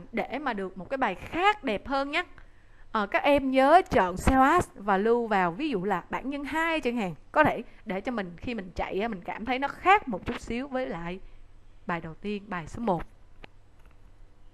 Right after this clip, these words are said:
Ừm, từ bài tập số một, chúng ta thêm vào một số câu lệnh để được bài tập số hai. Và chúng ta cũng thấy rằng bài tập số hai nhìn rất là đẹp mắt,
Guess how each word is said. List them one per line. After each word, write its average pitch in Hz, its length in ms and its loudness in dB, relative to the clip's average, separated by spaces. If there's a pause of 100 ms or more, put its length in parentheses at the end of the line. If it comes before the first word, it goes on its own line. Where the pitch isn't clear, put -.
(1600)
Ừm, 190 380 -10
từ 214 220 6
bài 202 180 6
tập 196 200 -2
số - 140 -2
một, 254 500 6
chúng 254 140 -6
ta 220 300 6
thêm 302 340 2
vào 220 240 6
một 180 220 -10
số 285 120 -8
câu 254 180 2
lệnh 196 180 4 (400)
để 196 160 0
được 220 280 2
bài 180 200 2
tập - 200 -8
số 277 160 -2
hai. 247 320 4 (360)
Và 233 160 0
chúng 294 180 -8
ta 311 120 4
cũng 302 160 -10
thấy 330 140 -2
rằng 233 340 2
bài 190 120 0
tập 185 180 -6
số 277 140 -4
hai 254 280 2
nhìn 202 220 -4
rất - 220 -2
là 202 240 4 (240)
đẹp 185 200 -2
mắt, 294 160 4